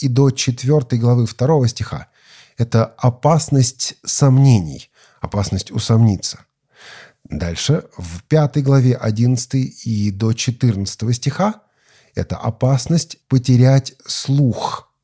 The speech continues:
И это очень серьёзная опасность, если человек потерял слух к тому, чему учит его Бог. Дальше «Опасность отступления».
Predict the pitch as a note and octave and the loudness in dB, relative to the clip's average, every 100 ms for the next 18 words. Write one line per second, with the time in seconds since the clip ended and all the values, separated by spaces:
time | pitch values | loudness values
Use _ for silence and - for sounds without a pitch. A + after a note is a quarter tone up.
0 | - D3 C3 B2 D3+ D#3+ F3 D#3 F#3+ G3 | -2 4 6 6 2 2 2 0 2 4
1 | A3 E3+ C#3 D3+ D#3 F3+ - A#2 - - | 4 4 4 2 2 0 2 0 0 -2
2 | A#2 - E2+ A2 C#3+ E3 - A2+ A#2 G#2 | 0 0 -6 0 0 0 -4 0 0 0
3 | - - G#3 - - A2+ C3+ A3+ C3+ - | -4 -2 -2 -2 -4 0 4 4 2 -4
4 | - A#2+ A2+ - - C3+ - B2+ A2+ G2 | 2 4 4 0 -2 0 2 0 0 0
5 | G#2 F#2+ G#2+ F2+ - - _ _ _ _ | 0 0 -2 -2 -6 -18 _ _ _ _
6 | _ - - - - C3+ D#3 - D3 - | _ -20 -20 -20 -4 -2 0 0 -2 -2
7 | _ A#2 - A#2+ A#2 A2+ - - A2+ - | _ -6 0 0 2 0 -2 -6 -6 -4
8 | A#2 A#2 A2+ E2 A#1 - | -6 -2 0 0 -6 -14